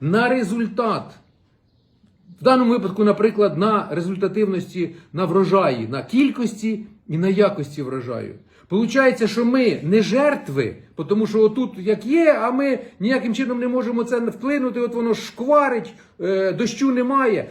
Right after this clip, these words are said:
А якщо ми визнаємо, що це один фактор системи, а є інші в ґрунті, то таким чином ми визнаємо себе як господаря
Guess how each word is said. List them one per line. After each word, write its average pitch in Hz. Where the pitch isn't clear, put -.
А 156
якщо 214
ми 214
визнаємо, 170
що 143
це 190
один 175
фактор 214
системи, 185
а 135
є 160
інші 190
в 117
ґрунті, 175
то 175
таким 214
чином 226
ми 196
визнаємо 185
себе 202
як 185
господаря 185